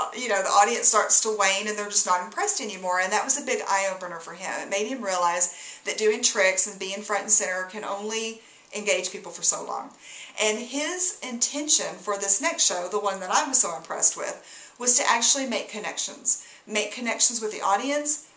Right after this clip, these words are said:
by making connections with everyone he shared the stage with.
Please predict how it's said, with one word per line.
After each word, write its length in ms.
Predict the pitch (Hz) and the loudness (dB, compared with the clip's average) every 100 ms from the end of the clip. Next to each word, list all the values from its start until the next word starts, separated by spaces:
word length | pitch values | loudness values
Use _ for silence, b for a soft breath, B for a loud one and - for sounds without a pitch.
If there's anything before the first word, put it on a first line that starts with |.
| - | 0
by 120 | 202 | 0
making 320 | 208 214 269 | 2 -2 -4
connections 500 | 269 240 196 - - | -4 -4 0 0 -2
with 160 | 202 - | -6 -6
everyone 400 | 190 208 208 185 | -4 -2 -2 -4
he 160 | 190 190 | -2 0
shared 280 | 175 170 | 0 0
the 60 | 165 | -4
stage 400 | 170 160 147 - | -2 -2 -6 -10
with. 280 | - - | -10 -12